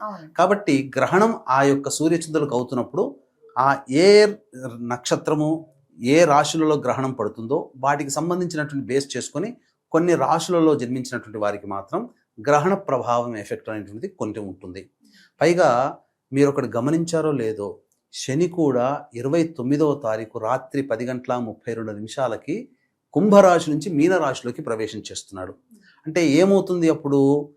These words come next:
Speaker 2: ఈ ఇరవై తొమ్మిదో తారీఖు రోజున చాలా, ఆ, కొన్ని, ఆ, అలభ్యమైనటువంటి యోగాలు పట్టబోతున్నాయి. షట్ గ్రహ యోగము, ఆరు గ్రహాలు కలుస్-, కలవబోతున్నాయి ఒకే రాశిలో.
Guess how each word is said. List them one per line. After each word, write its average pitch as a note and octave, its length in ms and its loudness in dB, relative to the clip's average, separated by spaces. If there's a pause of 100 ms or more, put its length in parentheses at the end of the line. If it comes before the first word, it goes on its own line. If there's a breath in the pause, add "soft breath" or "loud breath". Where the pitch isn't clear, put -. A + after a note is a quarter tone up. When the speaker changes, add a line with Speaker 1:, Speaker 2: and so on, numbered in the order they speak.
(500)
Speaker 2:
ఈ D3+ 240 0
ఇరవై F#3+ 240 10
తొమ్మిదో G3+ 360 4
తారీఖు C#3 380 0
రోజున A#2 500 -4 (580)
చాలా, F#3+ 640 6 (340)
ఆ, A#2+ 240 -2 (140)
కొన్ని, D#3 600 2 (260)
ఆ, G#2+ 320 -8
అలభ్యమైనటువంటి F3 960 4
యోగాలు D3+ 420 4
పట్టబోతున్నాయి. A2 680 -4 (500)
షట్ - 380 -2 (280)
గ్రహ C3+ 420 2 (180)
యోగము, G#2 540 -2 (580)
ఆరు B2 220 4
గ్రహాలు A#2 340 2
కలుస్-, A2 400 -4
కలవబోతున్నాయి G#2 580 -2
ఒకే A2+ 280 -2
రాశిలో. G#2 440 -6